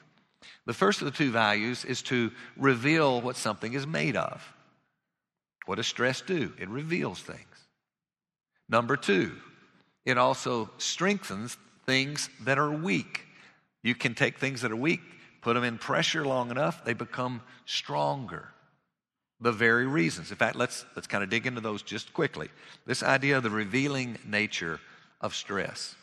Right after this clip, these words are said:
what it reveals. You take a metal and you say, "Wonder, wonder,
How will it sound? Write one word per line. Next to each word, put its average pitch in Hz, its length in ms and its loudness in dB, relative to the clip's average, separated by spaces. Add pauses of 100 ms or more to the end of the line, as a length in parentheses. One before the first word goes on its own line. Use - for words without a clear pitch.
(380)
what 95 180 -2
it - 60 -8
reveals. 110 580 -4 (1300)
You 131 120 0
take 117 240 4
a 117 60 0
metal 123 360 4 (180)
and 104 80 -6
you 92 80 -6
say, 101 160 -2
"Wonder, 110 440 -4
wonder, 131 260 -2